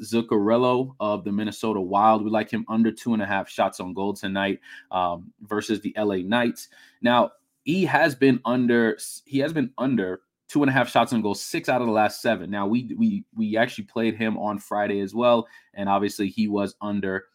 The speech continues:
for us that night too, so we're just gonna go with it again. Let's see if this plays well, right? So this is currently sitting at minus one twenty, so not a bad spot for some at least decent value. Um, you know,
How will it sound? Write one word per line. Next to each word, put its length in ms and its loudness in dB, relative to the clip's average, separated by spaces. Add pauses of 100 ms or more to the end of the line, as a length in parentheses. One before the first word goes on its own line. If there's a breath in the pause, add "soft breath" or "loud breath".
(100)
for 420 -4
us 240 -2
that 200 -2
night 280 -4
too, 220 -4
so 120 -2
we're 120 2
just 160 -6
gonna 160 -10
go 160 -4
with 160 2
it 80 2
again. 340 -2
Let's 140 -10
see 420 4 (460 soft breath)
if 280 0
this 460 0 (500)
plays 280 4
well, 240 -6 (120)
right? 320 2
So 120 0
this 180 0
is 60 -8
currently 300 2
sitting 260 2
at 120 -4
minus 480 0
one 340 -6
twenty, 480 -2 (180 loud breath)
so 220 -2
not 320 4
a 40 4
bad 340 2
spot 380 2
for 160 -2
some 320 -4
at 100 -8
least 340 0
decent 560 0
value. 640 4 (340 soft breath)
Um, 440 -14 (500)
you 160 -6
know, 180 -6